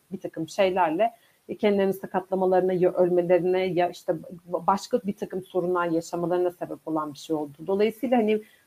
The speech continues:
bunun çözümü işte aileciliği yükseltelim, işte doğum oranlarını arttıralım vesairenin, e,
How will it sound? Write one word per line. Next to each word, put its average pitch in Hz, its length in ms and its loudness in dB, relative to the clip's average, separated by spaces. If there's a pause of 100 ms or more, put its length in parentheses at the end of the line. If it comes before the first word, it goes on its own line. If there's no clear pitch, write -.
(120)
bunun 247 240 8
çözümü 226 420 2
işte - 260 -2
aileciliği 196 640 6
yükseltelim, 175 720 2
işte - 260 -6
doğum 233 240 6
oranlarını 180 520 2
arttıralım 165 480 0
vesairenin, 202 640 4 (460)
e, 180 280 8